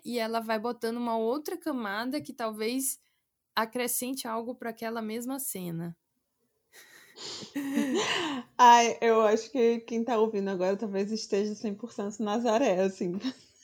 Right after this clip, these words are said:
Speaker 2: <laughs> Mas eu me peguei com essa imagem em muitos momentos, relendo esse romance. Eu já tinha lido ele.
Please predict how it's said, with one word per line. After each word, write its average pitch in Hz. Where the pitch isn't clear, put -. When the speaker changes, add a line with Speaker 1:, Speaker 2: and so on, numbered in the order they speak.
Speaker 2:
<laughs> 285
Mas 277
eu 320
me 320
peguei 233
com 233
essa 247
imagem 214
em 208
muitos 202
momentos, 240
relendo 294
esse 233
romance. 214
Eu 208
já 214
tinha 285
lido 208
ele. 180